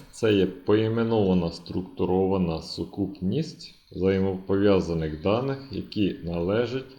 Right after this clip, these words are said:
до певної предметної області. Е, наприклад,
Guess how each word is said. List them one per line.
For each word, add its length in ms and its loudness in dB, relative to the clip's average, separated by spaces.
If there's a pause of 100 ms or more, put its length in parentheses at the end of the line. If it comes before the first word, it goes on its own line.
до 180 -4
певної 480 0
предметної 720 -4 (100)
області. 640 -6 (1700)
Е, 60 -6
наприклад, 800 2